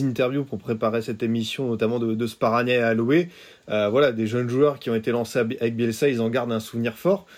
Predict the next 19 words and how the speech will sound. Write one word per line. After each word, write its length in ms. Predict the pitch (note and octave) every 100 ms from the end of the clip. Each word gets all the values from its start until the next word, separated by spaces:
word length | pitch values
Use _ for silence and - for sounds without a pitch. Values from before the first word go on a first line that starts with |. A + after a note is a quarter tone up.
| - - -
Et 80 | A2
je 80 |
pense, 220 | - D3+ D3
Théo, 240 | C3+ D#3+
bah, 280 | B2 A2 G#2+
voilà, 240 | C#3 D3
quand, 400 | - G#2 G2+ G#2 - - _
quand, 500 | A#2 A2+ A2+ A2+ A2+ A2
pour 140 | A2+
faire 160 | C3 B2
la 80 |
passerelle, 500 | A#2 B2+ A#2 - D#3
on 100 | C3
a 80 | G#2+
commencé 360 | A2+ A#2 A2+ A#2
à 20 |
évoquer 300 | A2+ A2+ B2
son 180 | A2 A#2+
nom, 240 | D3+ F3+